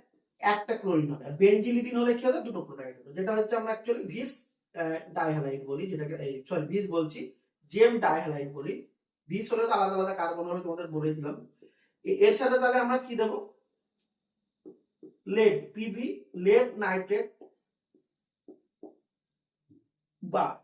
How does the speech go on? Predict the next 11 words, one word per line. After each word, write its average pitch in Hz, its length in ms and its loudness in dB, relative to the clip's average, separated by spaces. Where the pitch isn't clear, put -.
কপার 208 300 2
নাইট্রেট, - 380 -12
ওকে, - 180 2
আর 254 100 2
সিও। 208 220 4
তাহলে 208 320 6
কি 262 140 -12
উৎপন্ন 240 360 0
হয়ে 233 140 0
যাবে 220 200 -2
আমার? 254 160 -4